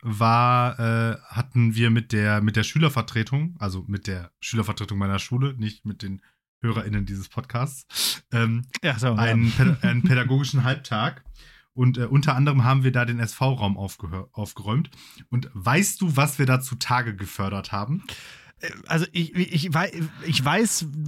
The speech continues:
Speaker 2: du hast mir ein Bild von irgendwas geschickt, aber ich bin mir nicht sicher, was es ist.
Speaker 1: Ein Protokollbuch der S V aus dem Jahr neunzehnhundertachtundsechzig.
Speaker 2: Nein. Achtundsechzig?
Speaker 1: Hand-, neunzehnhundertachtundsechzig. Handschriftlich in einer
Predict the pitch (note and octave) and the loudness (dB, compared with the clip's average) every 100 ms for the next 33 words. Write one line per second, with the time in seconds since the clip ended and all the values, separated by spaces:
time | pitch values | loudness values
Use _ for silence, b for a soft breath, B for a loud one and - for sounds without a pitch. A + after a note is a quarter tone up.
0 | D#3 D3+ D3+ E3 E3 F#3+ F#3+ E3 E3 D#3 | -6 -6 2 4 6 4 2 6 6 6
1 | A3+ - C3+ C3+ C3+ B2+ C#3+ C#3+ C#3 C#3 | 2 2 2 4 4 2 2 2 4 2
2 | B2 F#3+ F#3+ F3+ D#3+ F3+ D#3 D3+ E3 - | 8 8 10 8 6 4 4 2 0 2
3 | F3+ - - B B B B B B B | 2 2 -4 B B B B B B B
4 | D#3+ B2+ B B2 C3 C3 - C#3 C3+ D3 | -8 -8 B 4 6 4 0 0 4 2
5 | C3 - D#3 F#3+ A3 D3 F3 - C#3 B2+ | 0 2 4 4 2 2 0 2 2 2
6 | A#2 - - C#3+ F3+ - B2+ C3 - A#2+ | 0 -4 0 2 2 2 2 2 0 0
7 | A2+ A2+ B2 C#3+ D3+ A2 A2 C3+ D3+ - | 2 2 4 2 2 4 6 6 4 4
8 | B2+ A2 B2+ B2 - - - - A2 G2 | 4 6 6 4 0 -6 -6 -4 -4 -4
9 | F#2 - - B2+ E3 D3 A#2 C#3 A#2+ G2 | -6 -10 -20 -10 2 4 4 2 2 0
10 | - _ F#3 G#3+ - B3+ G#3 C#3 G3 G3+ | -4 _ -2 -2 0 6 6 6 2 0
11 | - A#2+ G2 - - C3+ C#3 E3 E3 D#3 | 0 -2 -2 -10 2 4 6 4 4 4
12 | C3 C3 A#2+ C3 - - - - D#3 G#3 | 2 -2 -2 -4 -6 -18 -8 -2 0 0
13 | - - F3 F#3+ - E3+ A3 - _ B | -2 0 0 -2 -2 2 2 0 _ B
14 | B B C3 C3 C3+ C#3 C3+ C3 B2+ | B B 2 4 4 6 6 4 0